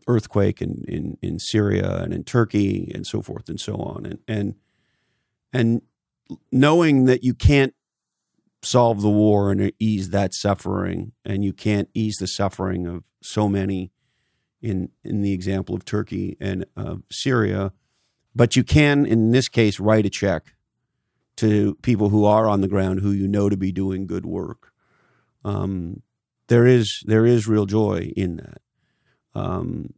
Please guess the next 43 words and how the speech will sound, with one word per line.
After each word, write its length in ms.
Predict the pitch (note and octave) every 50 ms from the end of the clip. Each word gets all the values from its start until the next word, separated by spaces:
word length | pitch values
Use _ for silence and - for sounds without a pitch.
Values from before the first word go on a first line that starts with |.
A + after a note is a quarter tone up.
| _ _ -
and 160 | G#2+ A2 A2+
there's 200 | A2 G#2+ G#2 G#2+
real 180 | A2+ A#2 A2
joy 460 | G#2+ G2+ G#2 A2+ A#2 A#2 A2 G#2 G2+ F#2+
in 180 | F#2+ F#2 F#2
giving 520 | F2 G#2+ G2+ F2+ F#2+ F#2 F#2 F#2+ F#2+ F2+ - _ _ _ _ _ _ _ _ -
the 120 | C3+ A2
twenty 260 | - - - G#2 G2+
bucks 320 | G2 F#2 F#2+ F2 - - -
at 80 | -
the 80 | - -
Starbucks. 720 | - - F#2+ F#2+ F2+ D#2+ C#2 E2+ E2 - _ - - - _ _ _ _ _ _ _ _ _ _
And 140 | - A2+ A2
there's 200 | G#2 G2+ G2 F#2+
real 200 | G#2 G#2+ A2+ G#2+
joy 380 | G2 F#2 G2+ A2+ A#2 A2+ G#2+ G#2
in 100 | F#2+ F#2
taking 340 | - F#2+ F#2 - F#2 F#2 F#2
extra 240 | F#2 - - -
time 380 | F2 - - F#2+ F#2 F#2 F#2 F#2
with 140 | F2+ F#2 F#2
a 60 | F2+
child 400 | - - F#2 F2 F2 F2 F2 F2+
that 140 | F#2 - -
you 100 | F#2 F#2+
love 420 | G2 F#2+ D#2+ D#2+ E2 F2+ F2+ - _ _
to 100 | - E2+
help 240 | F2 F#2 F2 E2+ _
them 200 | - F#2 F2+ F#2
through 220 | - - F2 F2 F2
a 40 | F2
tough 240 | - F2 D#2+ -
thing. 360 | - - F#2+ E2+ E2 G2+ G#2 - _ _ _ _ _ _ _ _ _ _ _ _ _ _ _ -
Um, 480 | - - - - - - - - - - _ _ _ _ _ -
this 220 | A2+ A2+ A2 -
morning, 400 | A#2+ A2+ A#2+ B2 B2 A#2 G#2 F#2 F#2
I 100 | F#2+ F#2+
was 320 | F#2+ F#2+ F#2+ - - -
<laughs> 40 | -
on 220 | - G#2 G2+ F#2+
LinkedIn 480 | G2 A#2 A#2 A#2 - - G#2 F#2+ F2+ F#2
with 220 | F#2 F2 F2 -
a 220 | F#2 F2 F2 E2+